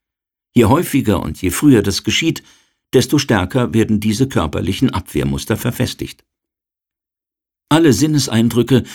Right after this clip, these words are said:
die mit den alten Erfahrungen assoziiert werden, rufen auch die alten Gefühle wieder wach. Darauf reagiert der Körper mit erneuten Anspannungen. Vor allem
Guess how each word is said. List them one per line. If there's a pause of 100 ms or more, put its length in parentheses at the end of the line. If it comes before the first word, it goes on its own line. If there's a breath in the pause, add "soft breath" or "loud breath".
(160 loud breath)
die
mit
den
alten
Erfahrungen
assoziiert
werden, (320 loud breath)
rufen
auch
die
alten
Gefühle
wieder
wach. (1000)
Darauf
reagiert
der
Körper (200 loud breath)
mit
erneuten
Anspannungen. (880)
Vor
allem